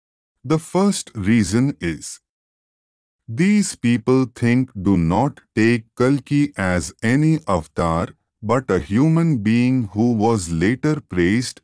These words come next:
and worshipped. These people think Lord Rama, Lord Krishna as an ordinary human who was gathered followers and later was worshipped as God.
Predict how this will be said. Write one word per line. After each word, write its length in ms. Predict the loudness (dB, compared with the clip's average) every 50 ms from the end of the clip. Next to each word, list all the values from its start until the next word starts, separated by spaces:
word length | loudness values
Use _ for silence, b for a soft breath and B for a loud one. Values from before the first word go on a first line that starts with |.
| _
and 400 | -6 -4 -2 0 -2 -2 -2 -2
worshipped. 720 | 0 0 -2 -2 -4 -8 -10 -10 -12 -12 _ _ _ _ _ _ _ _ _ _ _ _ _ _ _ _ _ _ _ _ _ _ _ _ _ -12
These 440 | -4 -2 0 2 2 2 0 -2 -4
people 520 | -4 0 0 0 0 2 2 2 2 2 -2 _
think 360 | -2 0 2 2 2 0 -2 -4
Lord 480 | -2 0 2 2 2 2 0 -2 -2
Rama, 580 | -4 -2 -2 -2 -2 -4 -4 -4 -4 -4 -6 -8 _ _ _ _ _ _ _ -10
Lord 600 | -8 -4 0 0 2 2 2 0 -2 -4 -6 _
Krishna 640 | -6 -4 -4 -4 -4 -2 -2 0 0 0 0 -2 -4 -6
as 440 | -4 -2 0 0 0 0 -2 -2 -2
an 220 | -2 -2 -2 -4 -4 -4
ordinary 720 | -2 0 0 0 0 0 0 0 2 0 0 0 0 0 -2
human 680 | -2 -2 0 0 2 2 2 2 2 0 0 -2 -4 _ _ _ _ -4
who 160 | 0 0 0
was 320 | 2 2 0 -2 -2 -2 -6
gathered 640 | -4 -2 0 0 0 0 0 0 0 0 0 -4
followers 800 | -10 -4 0 0 0 2 0 0 0 0 0 0 -2 -4 -8 -14 -16 _ _ -8
and 320 | -4 -2 0 0 0 -2 -2
later 500 | -2 -2 -2 -2 -2 -2 -2 -2 -2 -2 -2
was 440 | -4 -4 -2 0 0 0 -2 -4 -6
worshipped 640 | -4 -2 -2 -2 -2 -6 -6 -4 -6 -6 -6 _ -20 -8
as 320 | -6 -2 -2 -2 -2 -4 -6
God. 400 | -6 -4 -4 -4 -4 -10 -20